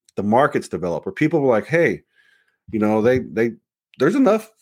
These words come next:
ailments and things that cannabis helps with that you can build a collective. Um, but some of those things, the illnesses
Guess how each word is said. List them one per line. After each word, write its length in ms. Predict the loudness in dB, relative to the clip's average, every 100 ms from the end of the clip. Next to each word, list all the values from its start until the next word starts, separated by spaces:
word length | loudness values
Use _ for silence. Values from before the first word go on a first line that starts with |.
| _ 0
ailments 400 | 2 4 2 0
and 160 | -4 0
things 220 | 0 0
that 140 | -2
cannabis 360 | 0 0 -2 -4
helps 320 | -2 -4 0
with 220 | -2 0
that 160 | -2 -2
you 40 |
can 200 | -2 -6
build 240 | -4 -2 -2
a 40 |
collective. 640 | -2 -2 -2 -2 -6 -8 _ _ _ _ _
Um, 440 | -2 0 -2 -6 -8
but 120 | -4
some 240 | -2 2
of 60 | 2
those 200 | 2 0
things, 380 | 0 0 -2 -2
the 120 | 0
illnesses 520 | 0 0 -2 -8